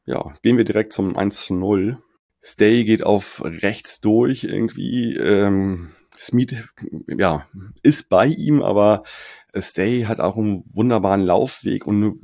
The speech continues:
feine Technik und Smith ist nicht in der Lage, ihn quasi, ja, äh, massiv zu stören bis zum Sechzehner und er kann rüberlegen zu Köhn, der dann auch noch zum einen Unglück auch noch, äh, Saliakas tunnelt und, ähm, dadurch, dass wahrscheinlich,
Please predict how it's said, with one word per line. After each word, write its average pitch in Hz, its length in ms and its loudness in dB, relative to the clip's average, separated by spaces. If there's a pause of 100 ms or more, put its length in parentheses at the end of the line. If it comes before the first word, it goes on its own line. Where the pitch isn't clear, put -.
(180)
feine 117 420 0
Technik 113 460 0
und 101 140 2
Smith 120 340 -4
ist - 140 -2
nicht 113 120 2
in 110 80 2
der 104 100 4
Lage, 104 300 4
ihn 104 360 2
quasi, 104 320 0 (280)
ja, 87 380 2
äh, 92 200 0 (800)
massiv 110 320 0
zu - 140 -6
stören 120 380 4
bis 107 160 -2
zum 107 100 2
Sechzehner 101 560 2
und 104 100 2
er 104 120 2
kann 113 180 0
rüberlegen 110 500 4
zu 107 160 -8
Köhn, 131 400 4
der 113 120 8
dann 113 120 2
auch 117 120 2
noch 113 140 4
zum 113 340 2 (400)
einen 110 220 4
Unglück 113 340 4
auch 101 160 0
noch, 101 400 0
äh, 95 180 2
Saliakas 101 560 2
tunnelt 127 460 2
und, 101 300 2
ähm, 95 500 0
dadurch, 98 260 2
dass - 300 -2
wahrscheinlich, 98 420 -2